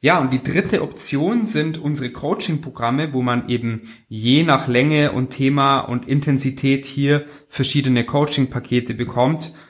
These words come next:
wo wir Kunden dann eben auch, äh, persönlich betreuen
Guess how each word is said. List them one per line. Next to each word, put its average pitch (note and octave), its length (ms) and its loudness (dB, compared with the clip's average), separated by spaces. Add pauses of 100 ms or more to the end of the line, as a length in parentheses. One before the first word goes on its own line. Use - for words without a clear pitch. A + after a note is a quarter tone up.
wo A#2+ 160 -4
wir C3 100 4
Kunden D#3+ 380 0
dann B2+ 180 2
eben B2+ 180 0
auch, - 360 -2
äh, G#2 100 -4
persönlich D3 640 0
betreuen C#3 640 0